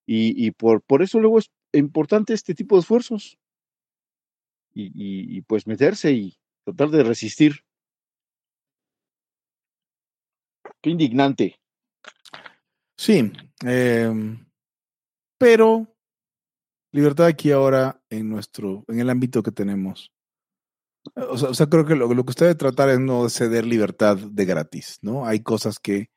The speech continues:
Speaker 2: donde estamos, somos esclavos, digo, ni, ni pedo, así nacimos. Eh, esclavos, siervos, como lo quieras llamar. Es, creo que más bien somos siervos, porque estamos atados a la tierra, ¿no? Este, donde nacimos.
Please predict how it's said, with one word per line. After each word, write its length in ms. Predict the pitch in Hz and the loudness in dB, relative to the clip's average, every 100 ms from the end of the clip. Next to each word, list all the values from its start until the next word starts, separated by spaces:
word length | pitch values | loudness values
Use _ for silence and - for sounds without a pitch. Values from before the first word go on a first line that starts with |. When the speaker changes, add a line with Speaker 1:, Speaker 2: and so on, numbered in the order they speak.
| _ _ _ _ _ _ | _ _ _ _ _ _
Speaker 2:
donde 200 | 107 104 | -2 0
estamos, 720 | 92 - 107 107 98 - - - | 0 0 0 0 -4 -8 -14 -10
somos 320 | - 123 110 | -4 -2 -4
esclavos, 480 | 85 104 101 147 123 | -6 -2 0 0 -2
digo, 180 | 92 | -6
ni, 160 | 92 95 | -6 -4
ni 120 | 95 | -4
pedo, 260 | - 101 101 | 0 0 0
así 160 | - | -2
nacimos. 500 | 98 92 90 87 - _ _ _ _ _ _ | -6 -6 -8 -10 -14 _ _ _ _ _ _
Eh, 320 | 95 90 87 - _ _ | -8 -6 -6 -12 _ _
esclavos, 440 | - - 262 220 165 | -6 4 4 4 4
siervos, 420 | 147 156 143 127 | 4 4 2 -4
como 200 | 107 104 | -4 -6
lo 60 | 104 | -2
quieras 240 | 135 110 | 0 0
llamar. 260 | 101 101 95 | -2 -4 -6
Es, 120 | 113 123 127 - | -10 -18 -18 -6
creo 160 | 196 | -4
que 60 | 190 | -4
más 300 | 147 147 170 | -4 0 2
bien 140 | 202 | 4
somos 260 | 180 160 147 | 2 0 0
siervos, 360 | 120 104 95 | 0 0 -2
porque 100 | 95 | -8
estamos 280 | 95 117 127 | -6 -6 -4
atados 320 | 104 98 107 | -4 -2 -2
a 60 | 98 | -2
la 80 | 85 | -6
tierra, 240 | 87 78 _ _ _ _ _ _ _ _ _ _ | -8 -12 _ _ _ _ _ _ _ _ _ _
¿no? 240 | - 135 165 | -10 -8 -6
Este, 580 | 95 - - 87 - _ _ _ _ _ | -8 -8 -12 -10 -12 _ _ _ _ _
donde 240 | 104 101 90 | 0 2 0
nacimos. 560 | 80 92 - _ _ | -4 -8 -12 _ _